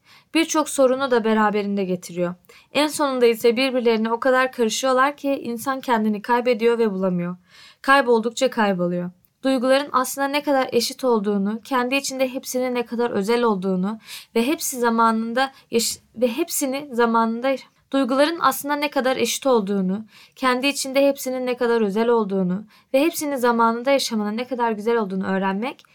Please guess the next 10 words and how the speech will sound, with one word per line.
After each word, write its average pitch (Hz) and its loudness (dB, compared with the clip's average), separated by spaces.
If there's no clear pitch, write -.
ve 214 0
buna 254 2
göre 262 4
yaşamak 202 -2
çok - -6
ama 220 0
çok 214 -6
keyif 185 -4
veriyor 180 -2
insana. 175 -6